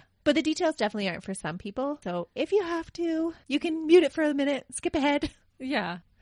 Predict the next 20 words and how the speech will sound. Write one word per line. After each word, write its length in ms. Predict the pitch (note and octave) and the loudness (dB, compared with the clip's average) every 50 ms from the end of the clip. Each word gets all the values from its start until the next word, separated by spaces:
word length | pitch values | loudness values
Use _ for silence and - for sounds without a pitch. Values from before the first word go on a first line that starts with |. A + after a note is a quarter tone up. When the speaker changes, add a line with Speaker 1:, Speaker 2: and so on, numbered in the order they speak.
| _ _ _ _ - | _ _ _ _ -2
Speaker 1:
And 180 | B3+ B3+ B3 | 0 0 0
these 400 | C4+ D4 E4+ F4+ F#4 F#4 - - G4 - - | 0 -2 -4 -6 -10 -12 -12 -14 -14 -14 -12
cases, 420 | - C4+ A3+ A3 - C#4 B3+ B3 - - | -8 -6 -6 -6 -6 -6 -8 -8 -6 -6
I 60 | A3+ | -4
think 160 | B3 D4 D4 C#4+ | -4 -4 -4 -4
this 160 | D#4 C4 C4 | -6 -8 -8
is 100 | A#3 A3 | -8 -6
why 200 | A3 G#3 G3+ F#3 | -4 -4 -2 -2
I 60 | F3 | -4
like 340 | E3+ E3+ D#3+ E3+ F#3+ - _ | -6 -6 -8 -8 -10 -12 _
the 100 | - B3 | -12 -12
cases 380 | - - B3 A3+ - B3 A3+ - | -8 -6 -6 -6 -6 -8 -8 -6
that 100 | B3 A3 | -6 -6
have 180 | G3+ G#3+ F#3 | -6 -6 -6
these 160 | F3+ F#3+ F#3+ - | -6 -8 -8 -8
motives 300 | F3+ E3 E3 F3 F3+ - | -8 -8 -8 -10 -12 -12
behind 320 | - F#3 F3 F#3+ F3+ G3 | -14 -12 -12 -10 -10 -8
them, 140 | B3 C#4 C#4 | -8 -8 -8
is 220 | - G#3 G#3+ G3 - | -8 -8 -10 -8 -8
because 760 | G#3+ G3+ - - - G#3 G3+ G3 G3 G3 G3 G3+ G3+ - | -10 -10 -10 -8 -6 -4 -2 -2 -2 -4 -4 -8 -10 -16